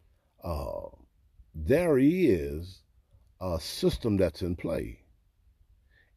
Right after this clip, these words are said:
And if you're not careful, you'll fall for that system. Now, we have to function according to system. I'm not saying not function,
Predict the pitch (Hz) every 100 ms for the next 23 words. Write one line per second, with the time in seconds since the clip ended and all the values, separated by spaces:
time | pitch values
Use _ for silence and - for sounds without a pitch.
0 | _ 104 95 107 143 147 127 - 185 139
1 | 117 110 92 - 156 147 151 151 143 139
2 | 120 - - 107 - - - _ _ _
3 | _ _ _ - _ - 110 117 123 120
4 | - 135 123 113 - 117 101 - 110 107
5 | - 101 - 104 - 110 98 101 104 107
6 | - 107 104 104 104 104 95 - 95